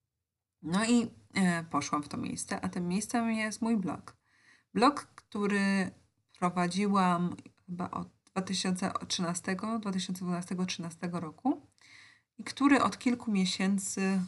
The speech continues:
w zasadzie to pewnie już od roku, troszkę leży przykurzony i zapomniany.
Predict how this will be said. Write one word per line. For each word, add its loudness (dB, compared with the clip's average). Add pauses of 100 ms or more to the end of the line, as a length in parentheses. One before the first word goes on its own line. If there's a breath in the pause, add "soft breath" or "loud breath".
(140)
w -20
zasadzie -4
to -6
pewnie -4
już -4
od -4
roku, 0 (520 loud breath)
troszkę 2
leży 6
przykurzony 0
i -8
zapomniany. -4